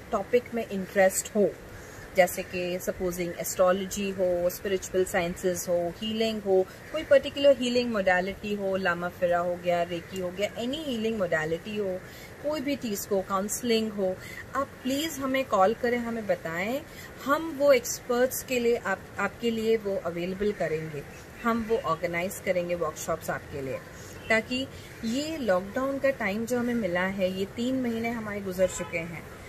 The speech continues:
आने वाले कितने दिन हमारे still lockdown में जहाँ हमें नहीं पता है। We pray everything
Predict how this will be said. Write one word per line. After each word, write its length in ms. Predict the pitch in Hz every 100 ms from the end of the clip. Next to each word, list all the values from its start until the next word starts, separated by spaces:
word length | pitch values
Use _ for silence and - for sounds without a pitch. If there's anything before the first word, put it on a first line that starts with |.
| -
आने 220 | 196 233 254
वाले 240 | 254 262
कितने 400 | 262 254 - 269
दिन 180 | 254 262
हमारे 460 | 254 233 214 220
still 380 | 226 - - 262
lockdown 480 | 262 233 208 208 202
में 180 | 202 202
जहाँ 240 | 208 202
हमें 180 | 202 214
नहीं 380 | 202 170 180 202
पता 280 | 180 160 147
है। 240 | 147 135 - - - - -
We 80 | 247
pray 540 | - 262 277 294 220
everything 480 | 214 247 - 247 262